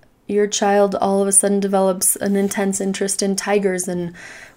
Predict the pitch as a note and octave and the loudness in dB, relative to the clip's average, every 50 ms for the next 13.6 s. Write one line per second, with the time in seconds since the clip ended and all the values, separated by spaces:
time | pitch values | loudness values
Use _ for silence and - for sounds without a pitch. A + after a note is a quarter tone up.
0 | - - G3 G3 - G#3+ G3+ G3 G3+ F#3 G3 G#3 F#3+ G3 G#3 G3+ G3+ G3 G#3 G3 | -4 -2 0 0 2 2 2 2 2 2 2 0 2 2 2 2 2 0 0 -2
1 | G3+ - G#3+ G3+ - - G3+ G3+ G3+ G#3+ G#3 G#3 - G3 G3 G3 - - - G3 | -2 -4 -6 -6 -6 -2 0 0 2 2 2 2 0 -2 -2 -2 -4 -4 -2 -2
2 | F#3+ F#3 G3+ G3+ G3 - G#3 G3+ G3+ G3+ G3 G3 F#3+ F#3+ F#3+ - F#3+ F#3 G3 G3+ | -4 -2 -2 -4 -2 0 0 2 2 2 0 -2 -4 -4 -6 -6 -2 -2 0 0
3 | G3+ G3 G#3 G3+ G3+ G3 G3 F#3+ F#3+ - - G3+ G3 G3 G3 G3 F#3+ - - - | 2 2 2 2 2 0 0 -4 -4 -4 -4 -4 -2 -2 0 -2 -2 -4 -4 -6
4 | - G3 G#3 G3 G3 - - A3 A3+ - - - - G#3+ G#3 G#3 G3+ G3 G3 - | -4 -2 -2 -2 -2 -4 -6 -6 -6 -8 -8 -8 -4 -2 -2 0 0 -2 -4 -6
5 | - - - - - - - _ _ _ _ _ _ _ _ - - - - - | -12 -20 -20 -20 -20 -20 -20 _ _ _ _ _ _ _ _ -2 0 0 2 4
6 | - E4 F4 E4 C4+ - - - - - - D#4 F4+ F4+ - - - - - - | 4 6 6 6 4 4 2 -2 0 2 2 2 2 2 0 -2 -4 -4 -4 -8
7 | _ _ _ - A3 G#3+ A3 G#3 G3+ G3 G3+ G3+ - - G3+ G3+ F#3+ G3+ G3+ G3+ | _ _ _ -10 0 2 4 6 6 6 4 4 2 -2 -2 -2 0 2 0 2
8 | G3+ G3+ G3 F#3+ F#3+ F#3+ F#3+ F#3+ F#3+ - - - G#3 G3 F#3+ F#3 F#3 F#3 F#3 F3+ | 2 0 0 0 0 -2 -2 -4 -6 -8 -4 -2 -2 0 0 0 -2 -2 -2 0
9 | - - - - - - - - - - - G#3+ - - - - A3+ A3+ - - | 2 2 2 0 -2 -4 -4 -4 -4 -6 -2 0 0 0 2 2 0 0 0 -2
10 | - F#3+ G3 F#3+ - - - - - - F#3+ F#3+ F#3+ F#3+ - - F#3+ F#3 F#3 - | -4 -6 -6 -4 -4 -4 -6 -6 -6 -6 -4 -4 -4 -4 -4 -2 -4 -4 -4 -2
11 | - G#3+ - - F#3+ F#3+ F#3+ F3 G3 G3+ F#3+ F#3 F#3 F3 F3+ F#3+ - F#3 F3+ F#3 | -4 -4 -4 -2 -4 -6 -6 -6 -6 -6 -4 -4 -4 -4 -6 -6 -4 -4 -6 -4
12 | F#3 - - - A3 G#3+ G#3 - - - - - A3+ A3+ - - - - - G#3+ | -2 -2 -2 -2 -4 -6 -8 -8 -8 -10 -8 -8 -10 -12 -14 -18 -16 -8 -8 -8
13 | A3 - A#3 A3+ A3 A3 A3 A3 A3 A3 G#3+ G#3 | -2 2 2 4 4 4 2 2 0 0 -2 -4